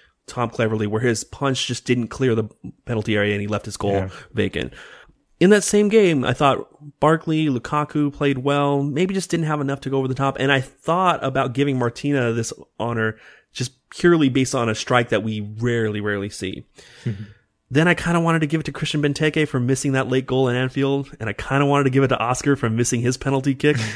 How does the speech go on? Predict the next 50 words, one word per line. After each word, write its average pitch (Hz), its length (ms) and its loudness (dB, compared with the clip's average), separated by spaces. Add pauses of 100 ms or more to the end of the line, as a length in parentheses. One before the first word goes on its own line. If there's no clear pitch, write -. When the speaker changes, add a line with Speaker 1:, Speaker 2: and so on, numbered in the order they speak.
(160)
Speaker 1:
at 160 100 8
Speaker 2:
<laughs> - 20 10
Speaker 1:
Stamford 123 340 4
Bridge. 139 260 4 (280)
But 147 100 8
ultimately, 180 680 4
I'm 160 180 0
going 185 200 0
with 156 100 -2
Simon 127 260 -2
Francis. - 580 -8 (220)
Um, 113 540 2 (100)
I 120 80 -6
think 185 280 -2 (100)
even 170 180 4
a 156 40 4
lot 151 160 0
of 170 80 -4
people 151 360 -2
who 131 220 -4
listen 139 300 2
to 135 80 4
this 127 120 -4
podcast 139 440 -4
might 127 180 0
not 120 240 0 (260)
fully 185 580 2
recognize 120 800 2
that 110 180 0
name 117 440 -2
because 113 580 -4 (300)
he 120 200 2
is 120 100 4
a 117 40 0
defender 135 320 2
for 131 120 2
Bournemouth, 120 440 0
and 110 100 -2
we 117 100 0
don't 120 140 -2
spend 127 200 -2
a 123 40 0
lot 120 160 2
of 113 60 -2
time 117 200 -4
talking 143 280 -2
about 135 200 -2
Bournemouth, 127 320 0
and 104 100 -2
I, 101 100 -6